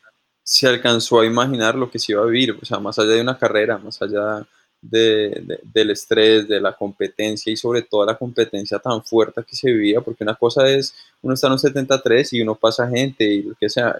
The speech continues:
esta es una carrera de cuarenta personas donde uno se conoce perfectamente quién es quién y sabía quién lo iba a pasar y a quién debía pasar. Eh, pero más allá de todo eso, lo, la buena onda de todos compitiendo, todos los atletas chucándose las manos, era,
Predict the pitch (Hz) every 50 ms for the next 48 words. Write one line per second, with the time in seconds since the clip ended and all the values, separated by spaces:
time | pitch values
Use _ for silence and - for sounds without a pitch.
0 | 90 90 - - 110 - - 110 117 123 131 127 - 123 113 110 107 - 127 113
1 | 104 - 113 117 131 - - - 110 110 113 120 127 117 - 127 - - 120 107
2 | - 117 - - 117 - - 107 110 - 113 113 117 113 - - - - 120 120
3 | 117 - - - 123 120 123 131 _ _ _ _ _ _ - 120 120 - 120 110
4 | 110 110 113 113 110 120 120 - - - 127 123 123 127 131 127 127 131 117 -
5 | - 104 110 117 120 123 123 - - 120 113 113 117 117 123 120 117 113 - 113
6 | - - 117 107 107 _ _ _ _ _ _ _ _ _ _ - 110 110 - -
7 | - - 117 113 117 117 117 113 - 127 120 131 131 131 131 131 - 135 131 135
8 | 135 131 131 131 - 147 143 - - 120 117 113 110 110 _ - 113 117 113 110
9 | 107 107 113 120 117 117 117 120 127 131 127 123 127 135 151 156 139 - _ -
10 | 120 113 117 117 - - 147 143 - - 123 - - 107 113 120 123 120 110 -
11 | - 110 110 120 117 - 127 - 117 107 - - 113 - - 127 - - 104 104
12 | 104 110 - 127 127 127 113 101 101 101 107 117 127 120 101 - - - 104 107
13 | 110 107 110 117